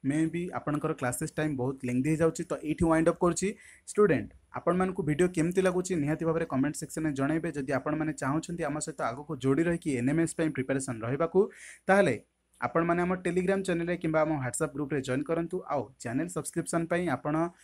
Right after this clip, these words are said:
ଆଇଦର ଚ୍ୟାନେଲକୁ ସବସ୍କ୍ରାଇବ୍ କରିପାରିବେ, ବିନା ସବସ୍କ୍ରାଇବ୍ କରିକି ମଧ୍ୟ ପାଠ ପଢ଼ିପାରିବେ। ଓକେ, ସେଟା ଆପଣଙ୍କ ଉପରେ ଡିପେଣ୍ଡ କରୁଛି। ରହୁଛି ଷ୍ଟୁଡେଣ୍ଟ, ଦେଖା ହବ ଆଜିର ରାତି କ୍ଲାସେସ୍ରେ।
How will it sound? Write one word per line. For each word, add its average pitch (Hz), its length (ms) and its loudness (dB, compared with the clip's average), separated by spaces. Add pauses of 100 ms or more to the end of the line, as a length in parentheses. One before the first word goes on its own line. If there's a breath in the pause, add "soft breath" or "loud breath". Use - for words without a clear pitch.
(240 soft breath)
ଆଇଦର 151 300 0
ଚ୍ୟାନେଲକୁ 156 360 0
ସବସ୍କ୍ରାଇବ୍ 135 400 -4
କରିପାରିବେ, 165 480 0
ବିନା 160 260 0
ସବସ୍କ୍ରାଇବ୍ 160 480 -2
କରିକି 139 300 -2
ମଧ୍ୟ 147 320 -2
ପାଠ - 280 -8
ପଢ଼ିପାରିବେ। 113 500 -8
ଓକେ, 135 260 -2 (360 loud breath)
ସେଟା 143 200 0
ଆପଣଙ୍କ 175 260 0
ଉପରେ 185 200 2
ଡିପେଣ୍ଡ 180 260 2
କରୁଛି। 180 300 0
ରହୁଛି 147 280 2
ଷ୍ଟୁଡେଣ୍ଟ, 180 360 -2
ଦେଖା 151 240 -2
ହବ 165 120 0 (180)
ଆଜିର 135 300 -4
ରାତି 123 240 -2
କ୍ଲାସେସ୍ରେ। 170 480 -4